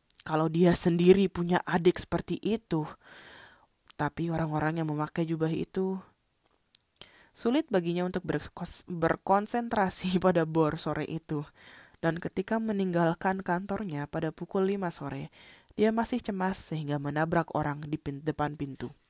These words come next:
"Maaf," gumamnya, ketika laki-laki tua yang ditabraknya terhuyung nyaris jatuh. Sesaat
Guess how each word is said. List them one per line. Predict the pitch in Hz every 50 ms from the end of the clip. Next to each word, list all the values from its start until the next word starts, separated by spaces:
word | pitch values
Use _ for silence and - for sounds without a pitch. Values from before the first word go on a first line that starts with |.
| _ _ _ _ _ _ _ _ _ _ _ _ _ _ _ _ - - - 147
"Maaf," | 147 143 - 147 143 139 139 - - - - _ _ _
gumamnya, | - 143 143 139 135 135 131 123 110 - - - - - - - - - - - _
ketika | - 151 - - - - 151 143
laki-laki | 143 147 180 - - 226 226 220 214 202 - 196 -
tua | - 170 156 151 147 143 143 156 - _ _ _
yang | - 160 156 151
ditabraknya | 156 - 160 156 156 180 160 - - 196 196 196
terhuyung | - - 170 156 160 156 - - 247 262 254 254 190 156 147 143
nyaris | 143 147 147 151 147 - -
jatuh. | 139 139 - - 113 - - - _ _ _ _ _ _ _ - - - - - - - - - - - -
Sesaat | - 196 - 202 - 214